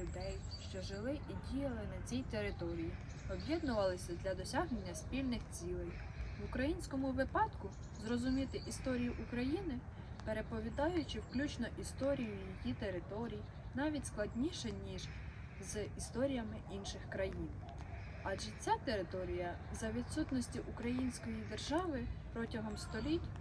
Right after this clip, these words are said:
була об'єктом дій інших народів. Тому я хочу розкрити тему про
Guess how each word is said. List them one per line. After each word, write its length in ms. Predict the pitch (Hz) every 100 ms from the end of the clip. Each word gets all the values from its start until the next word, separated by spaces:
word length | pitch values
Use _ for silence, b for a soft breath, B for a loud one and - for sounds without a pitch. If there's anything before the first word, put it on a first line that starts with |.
| -
була 280 | 220 247 226
об'єктом 580 | 226 247 392 - 226 220 214
дій 180 | 247 269 240 - 208
інших 260 | 220 208 -
народів. 500 | 202 185 170 165 170 - - - -
Тому 200 | 220 233
я 200 | 254 415 494 -
хочу 280 | - 220 233
розкрити 400 | 214 214 262 311 - - -
тему 280 | 254 269 226 -
про 120 | 202